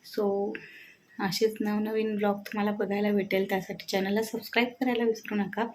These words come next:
आणि आत्ता वाजलेले आहेत रात्रीचे अकरा आणि मला आठवलं की आपण ब्लॉगची एंडिंग <laughs> केलेली नाही आहे. So त्यासाठी मी आले, जेवण वगैरे झाले, त्रिशा झोपली आता, मी पण झोपते आता,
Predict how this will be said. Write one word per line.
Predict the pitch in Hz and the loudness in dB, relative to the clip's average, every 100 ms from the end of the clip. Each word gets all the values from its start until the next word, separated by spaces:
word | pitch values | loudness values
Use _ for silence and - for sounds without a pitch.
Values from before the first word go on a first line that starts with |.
| - - - - - - - | -14 -16 -14 -16 -16 -12 0
आणि | 202 202 208 208 214 - - | 2 2 2 2 0 -2 -2
आत्ता | - _ 220 | -8 _ -2
वाजलेले | 214 208 208 208 208 | 0 0 2 2 2
आहेत | 196 208 - | 0 -2 -2
रात्रीचे | 196 - - - | -6 -6 -12 -4
अकरा | 262 214 - 180 165 - _ _ _ - - - _ | -2 -2 -2 0 0 -4 _ _ _ -18 -16 -16 _
आणि | 202 202 | 2 2
मला | 196 196 | 0 2
आठवलं | 190 190 202 196 196 | 2 0 -2 -2 0
की | 202 | 0
आपण | 190 202 196 | 0 -2 0
ब्लॉगची | 190 175 - | -2 0 0
एंडिंग | 190 190 214 | 2 8 8
<laughs> | 208 170 | 8 2
केलेली | 208 202 208 220 | 6 8 8 8
नाही | 220 202 202 | 6 0 0
आहे. | 262 | 0
So | - 196 | 0 -2
त्यासाठी | 202 196 196 180 196 | -2 -2 -2 -2 -2
मी | 208 208 | -2 2
आले, | 208 185 202 262 - - - - - | 4 6 2 0 -4 -12 -12 -10 -2
जेवण | 196 196 | 0 2
वगैरे | 196 196 214 | 2 0 0
झाले, | 226 214 190 | 0 0 0
त्रिशा | 196 214 - 214 | -2 -4 -2 0
झोपली | 196 180 - 220 | 0 -2 0 0
आता, | 185 - 220 - _ _ - - - _ - | 0 -2 -4 -4 _ _ -20 -20 -20 _ -6
मी | 202 190 | -6 -4
पण | - 208 | 0 0
झोपते | 196 185 - - | 2 0 0 0
आता, | 185 190 | 0 -2